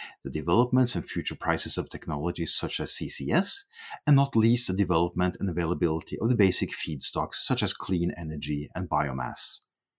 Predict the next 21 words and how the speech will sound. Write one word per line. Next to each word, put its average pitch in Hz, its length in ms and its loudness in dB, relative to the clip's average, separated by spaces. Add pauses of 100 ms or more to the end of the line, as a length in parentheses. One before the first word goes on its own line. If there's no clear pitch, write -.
(520)
And 95 160 -6
crucial 165 440 6
outcomes 92 440 0
on 92 160 2
many 117 240 8
of 82 100 4
these 78 220 2
will 78 100 2
be 76 80 -4
shaped - 360 0
by 80 100 0
decisions - 480 0
yet 110 320 2
to 110 80 2
be 104 100 6
made 90 320 2 (240)
and 87 140 -4
changes 80 420 -2
yet 110 280 2
to - 60 0
come 87 320 0